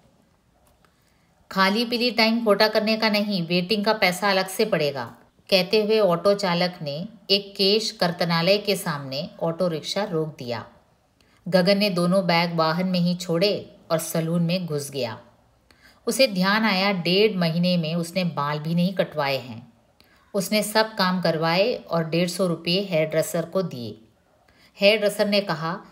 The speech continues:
"दाढ़ी बनाकर तो आप एकदम हीरो का माफिक लग रहे हैं सर।"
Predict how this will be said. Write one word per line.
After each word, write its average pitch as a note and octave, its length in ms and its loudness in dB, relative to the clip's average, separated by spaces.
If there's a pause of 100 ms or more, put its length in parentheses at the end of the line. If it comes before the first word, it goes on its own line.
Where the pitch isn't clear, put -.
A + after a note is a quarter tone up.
(200)
"दाढ़ी E3 380 2
बनाकर F3 480 0
तो F#3 140 0
आप F3+ 220 2
एकदम E3+ 300 2
हीरो E3+ 400 -2
का G3 160 2
माफिक F3+ 420 -2
लग D#3 140 0
रहे D3+ 160 -2
हैं D3 60 -6
सर।" F#3+ 380 -6